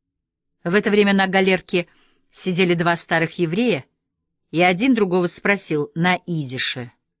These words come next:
что говорит критик. На что другой, кажется, это был отец Светлова,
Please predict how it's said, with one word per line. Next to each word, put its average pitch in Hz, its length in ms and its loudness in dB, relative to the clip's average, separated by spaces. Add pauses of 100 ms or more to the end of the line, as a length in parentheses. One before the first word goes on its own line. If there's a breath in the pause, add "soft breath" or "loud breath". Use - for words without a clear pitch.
(120)
что - 240 -6
говорит 143 380 -6
критик. - 480 -12 (520)
На 185 140 0
что 214 160 0
другой, 196 380 2
кажется, 202 340 -6
это 202 140 -4
был 196 260 0
отец 185 460 -2
Светлова, 131 640 -6